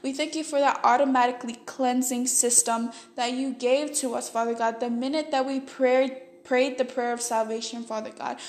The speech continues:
We thank you for our one-on-one connection, because you only knew ahead of time that you wanted us to be with you one-on-one. And so you had given your Son up for us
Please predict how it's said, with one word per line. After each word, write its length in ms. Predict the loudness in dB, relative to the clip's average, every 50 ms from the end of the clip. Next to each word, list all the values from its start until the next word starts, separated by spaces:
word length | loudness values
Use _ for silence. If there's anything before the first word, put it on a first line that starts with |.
| -16 -14 -8
We 120 | -6 -4 -2
thank 220 | 0 0 0 0
you 100 | 0 -2
for 160 | 2 4 6
our 180 | 8 8 8 6
one-on-one 560 | 6 4 4 4 4 4 4 4 4 2 2
connection, 500 | 0 -2 0 0 2 2 2 2 0 0
because 460 | -2 -4 -4 0 0 0 0 0 -2
you 260 | -4 -2 -2 0 0
only 480 | 0 0 2 2 2 2 0 0 0 0
knew 360 | -2 -2 -2 -4 -4 -6 -8 -8 -12 -16 -18 -6 -2 0
ahead 380 | 0 0 0 2 4 4 4
of 180 | 4 2 -2 -4
time 440 | -6 -6 -4 -4 -4 -4 -6 -8 -10 -12 -16 -8 -4
that 140 | -2 -2 0
you 200 | 0 0 -2 0
wanted 340 | 2 2 2 2 4 4 2
us 220 | 2 2 0 -2
to 60 | -6 -6
be 240 | -4 -4 -2 -2
with 360 | 0 2 2 2 2 0 -2 -4
you 120 | -4 -4
one-on-one. 720 | -2 -2 -2 -2 0 0 -2 -2 -2 0 0 0 0 -2 -4 -10 -14 -16 -8 -2
And 160 | 0 0 0 2
so 200 | 2 2 2 4
you 240 | 2 0 -2 -2
had 340 | -4 -2 0 0 0 -2 -2
given 280 | -4 -4 -2 -2 -2 -2
your 180 | -2 -2 0
Son 420 | 0 0 2 2 2 2 0 -2 -2 0
up 320 | 2 2 2 0 -6 -14 -16 -18 -18 -18
for 220 | -4 2 6 6
us 600 | 8 8 6 6 4 4 2 2 0 -2 -8 -20